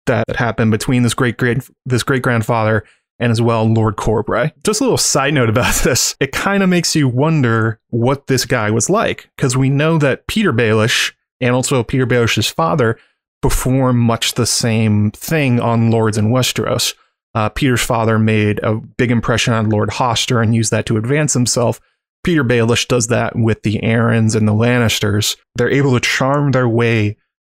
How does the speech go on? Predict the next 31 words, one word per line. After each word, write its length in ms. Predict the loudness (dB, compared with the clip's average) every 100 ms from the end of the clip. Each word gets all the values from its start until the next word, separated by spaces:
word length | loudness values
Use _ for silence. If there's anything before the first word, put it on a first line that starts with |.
| -4
outside 600 | -2 -2 -2 -2 -2 -2
of 160 | -2
their, 360 | -2 0 0 -2
um, 360 | -2 -2 -4 -2
their 120 | -2
social 440 | 0 0 0 0 -2
strata. 440 | -2 -2 -2 -2
They're 140 | -2 0
able 200 | 0 0
to 340 | 0 0 0 -4 _ _ _
essentially 440 | -2 0 0 0 2
make 220 | 0 -2
friends 720 | -4 -2 0 2 0 -2 -6 -4
of 140 | -4
higher 320 | -2 -2 0 0
lords 420 | 0 2 0 0
and 80 | 0
use 140 | 0
that 160 | -2 -2
to 60 |
their 140 | -2 -2
advantage. 580 | -2 -2 -2 -2 -4 -6 _ _ _ _ _ -6
So 360 | 0 0 0 _ _ _ _ _ -8
perhaps 420 | -4 -4 -4 -2
there's 480 | -2 0 -2 -4 -8 _ _ _ -6
some 380 | -4 0 0 0
sort 280 | 0 0
of 120 | 0 0
that 200 | 0 0
in 120 | 0
this 180 | 0